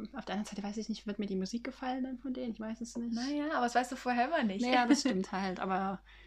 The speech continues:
Speaker 1: auf die bin ich auch durch Stray Kids gekommen, weil
Speaker 2: Mhm.
Speaker 1: einer der, die sind, die sind bei Y G, Treasure heißen
Speaker 2: Mhm.
Speaker 1: die, und einer, der da jetzt mit dabei ist, war in der Stray Kids Survival Show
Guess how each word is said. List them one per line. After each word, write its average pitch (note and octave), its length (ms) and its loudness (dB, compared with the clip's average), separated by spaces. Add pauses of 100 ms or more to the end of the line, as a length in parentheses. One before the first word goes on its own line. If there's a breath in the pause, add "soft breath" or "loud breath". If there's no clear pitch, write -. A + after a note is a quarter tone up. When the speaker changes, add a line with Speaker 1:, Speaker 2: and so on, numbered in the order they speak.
(540 loud breath)
Speaker 1:
auf G3+ 140 0
die B3 100 4
bin A3+ 180 4
ich G#3+ 140 0
auch G#3 100 0
durch F#3+ 200 0
Stray G3+ 180 0
Kids - 240 -6
gekommen, F#3+ 400 -2
weil F3+ 220 -2
Speaker 2:
Mhm. A3 320 4 (160)
Speaker 1:
einer G3+ 260 0
der, F#3 220 -2
die F#3 100 -2
sind, F#3 260 0
die F#3 120 0
sind F#3 100 -2
bei F3+ 120 -2
Y F3+ 240 -4
G, A#3 280 -2
Treasure A3+ 340 -6
heißen B3 280 6
Speaker 2:
Mhm. A#3+ 40 2
Speaker 1:
die, B3+ 140 -2
und F#3+ 180 -4
einer, G3 300 0
der F3+ 300 -4
da F#3+ 440 -4 (460)
jetzt G3+ 220 -4
mit B3+ 280 -4 (380)
dabei G3+ 280 0
ist, A3+ 260 -8
war F#3 220 0
in F#3 280 -2 (760 loud breath)
der F#3 140 -2
Stray A3 220 0
Kids - 220 -8
Survival G3 300 2
Show F#3+ 440 0